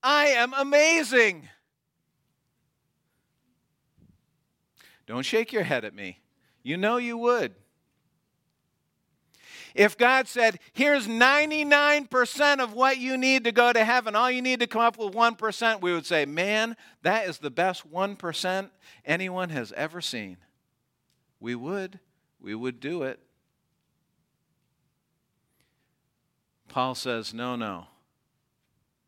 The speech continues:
It's a gift. Not only the salvation, but the faith." And Peter echoes it here. We have obtained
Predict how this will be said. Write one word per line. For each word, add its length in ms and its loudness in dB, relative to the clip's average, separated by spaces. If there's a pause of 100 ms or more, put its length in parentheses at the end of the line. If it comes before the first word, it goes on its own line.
(840)
It's 220 -12
a 40 -12
gift. 580 -8 (1080)
Not 160 -10
only 240 -4
the 100 -12
salvation, 840 -8
but 140 -18
the 100 -20
faith." 520 -10 (200)
And 160 -14
Peter 340 -6
echoes 440 -8
it 120 -10
here. 220 -6
We 260 -10
have 300 -8
obtained 920 -10